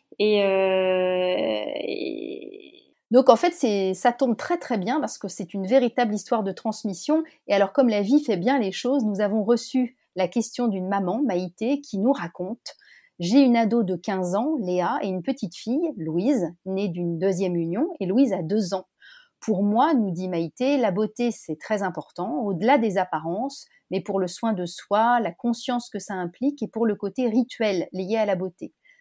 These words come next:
Speaker 2: Je ne sais pas, moi, si je fais bien. En tout cas, j'aimerais avoir votre avis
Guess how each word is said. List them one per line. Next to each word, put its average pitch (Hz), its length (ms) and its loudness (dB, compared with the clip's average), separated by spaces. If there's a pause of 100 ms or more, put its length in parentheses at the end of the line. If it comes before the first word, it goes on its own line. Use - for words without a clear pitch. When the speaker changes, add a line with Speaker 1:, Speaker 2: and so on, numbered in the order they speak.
(160)
Speaker 2:
Je 165 160 0
ne 285 100 8
sais 277 220 2
pas, 226 260 2
moi, 190 300 -2
si - 180 -12
je 175 100 -8
fais 170 180 -4
bien. 170 360 -6
En 180 140 -4
tout 196 100 -14
cas, 254 160 4
j'aimerais 190 280 -2
avoir 185 220 -2
votre 262 280 -2
avis 180 280 -6